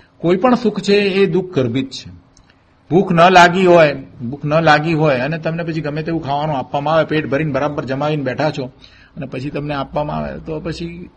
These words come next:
એનું સુખ એટલું નથી લાગતું. ખરેખર તો એવું થાય છે, એક દાખલો આપું કે તમે જમવા જાઓ છો, તમને ભાવતું ભોજન છે, ગુલાબજાંબુ બહુ ભાવે છે, ગુલાબજાંબુ બે પીરસી દીધા,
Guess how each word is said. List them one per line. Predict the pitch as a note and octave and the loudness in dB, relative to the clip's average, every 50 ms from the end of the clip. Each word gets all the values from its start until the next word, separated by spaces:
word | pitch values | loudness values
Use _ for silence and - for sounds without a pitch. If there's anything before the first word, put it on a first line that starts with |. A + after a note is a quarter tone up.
| _ _ _ _ _ _ - _ _ _ - - _ _ _ _ _ _ - | _ _ _ _ _ _ -20 _ _ _ -20 -20 _ _ _ _ _ _ -8
એનું | D#3 E3 F3+ | -6 -6 -6
સુખ | E3 - F3+ F3 E3 | -4 -4 -4 -2 -2
એટલું | D#3 - F3+ G3 G#3 | -4 -2 0 0 0
નથી | G#3+ F#3 A#3 A#3 | 0 0 0 2
લાગતું. | D#3+ B2 A2 F#2 - G2+ F#2+ F2+ E2 - _ _ _ _ _ _ _ _ _ _ _ _ _ | 2 2 0 -2 -8 -14 -16 -16 -16 -20 _ _ _ _ _ _ _ _ _ _ _ _ _
ખરેખર | - D3 F3 F3+ F#3 F#3 | -4 -2 -2 0 0 -2
તો | F3 - F#3 F#3 F#3+ F#3+ F3+ - - - - _ _ _ _ _ _ _ - | -2 0 0 0 0 0 0 -4 -8 -20 -20 _ _ _ _ _ _ _ -4
એવું | D#3 D#3+ F#3 A3 A#3 | 0 0 2 2 2
થાય | - E3 D#3 D#3 D3 | 2 4 4 4 2
છે, | D3+ F3+ | 0 -4
એક | G3 F#3 D#3+ D3+ | -6 -6 -8 -4
દાખલો | C#3 C3+ C3 - D3+ D3 | -2 -2 -2 -2 -2 -2
આપું | C3 B2 B2 C#3+ F3+ - _ _ _ _ _ _ _ - | -2 -2 -2 -6 -12 -14 _ _ _ _ _ _ _ -16
કે | F3+ | -6
તમે | E3+ F3+ F#3 F3 | -6 -4 -2 0
જમવા | E3 D#3+ D#3+ D#3+ F3+ E3+ | 0 0 2 4 4 4
જાઓ | E3 D#3 D#3 E3 F#3 | 6 6 6 4 4
છો, | - - C3 C3 C#3+ D3 - _ _ _ _ _ _ _ _ _ _ _ _ _ _ - - _ _ _ _ _ _ _ - | 2 0 -4 -4 -6 -10 -20 _ _ _ _ _ _ _ _ _ _ _ _ _ _ -20 -20 _ _ _ _ _ _ _ -6
તમને | E3 E3+ G3+ G#3+ | -2 0 2 2
ભાવતું | D3+ D3 C3 C#3 D3 D#3 D3+ A#3+ A3+ | 2 4 4 4 4 4 4 2 4
ભોજન | D#3+ D#3 D#3+ D#3 D#3+ D#3 C#3+ | 4 4 4 4 4 2 2
છે, | A#2+ - B2 G2+ F#2+ F#2 | 0 0 -2 -2 -2 -4
ગુલાબજાંબુ | G2 C3 D3+ D#3+ D#3+ C#3+ D3 D3+ D3 D3+ D3 | -4 2 4 4 4 4 2 -2 0 0 0
બહુ | C#3 D3+ E3+ D#3+ | 4 4 6 6
ભાવે | C#3 B2 A#2+ A#2 A2+ A2 | 6 6 6 4 2 0
છે, | G#2 A#2 B2 C#3+ | -4 -8 -14 -16
ગુલાબજાંબુ | - - - C3 C3+ D3 D#3 D3+ B2+ C3+ C3 C3+ C#3 D3 | -18 -20 -16 -14 -6 -2 -2 -2 0 0 0 0 0 -2
બે | C3+ C3+ B2+ B2+ C3+ - - _ - | -2 -2 -4 -4 -10 -14 -18 _ -8
પીરસી | C#3+ D3 C#3+ - D#3 | -8 -8 -6 -6 -6
દીધા, | B2 G2 G2+ F#2+ G2+ - - | -6 -6 -6 -10 -12 -14 -16